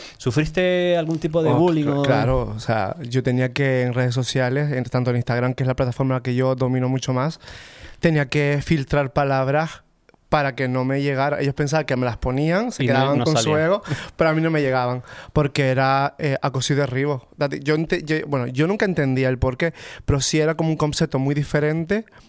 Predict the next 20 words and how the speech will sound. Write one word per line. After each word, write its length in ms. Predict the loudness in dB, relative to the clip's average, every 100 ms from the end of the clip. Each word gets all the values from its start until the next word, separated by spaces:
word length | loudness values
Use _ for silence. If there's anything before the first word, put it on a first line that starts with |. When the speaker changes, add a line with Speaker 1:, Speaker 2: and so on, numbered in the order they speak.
| -20 -20 -4
Speaker 2:
que 120 | 2
era 140 | 2 2
como 280 | 0 0
extraño, 480 | -2 -4 -2 0 -2
en 80 | -2
plan, 320 | 0 -2 -4 -10 -18 -4
no 180 | 0 2
era 180 | 2 0
ni 200 | 0 0
drags, 480 | 0 0 -2 -8 -6
no 240 | 0 2
era 500 | 2 2 2 2 0 0
transformismo. 760 | -2 0 -2 0 0 0 -2 -6 _ _ _ _ _ -20 -20 -6 0
Y 220 | 2 2
claro, 260 | 2 2 0
sí 140 | -2
es 20 |
verdad 240 | -2 -2 0
que 120 | 0
yo 200 | 0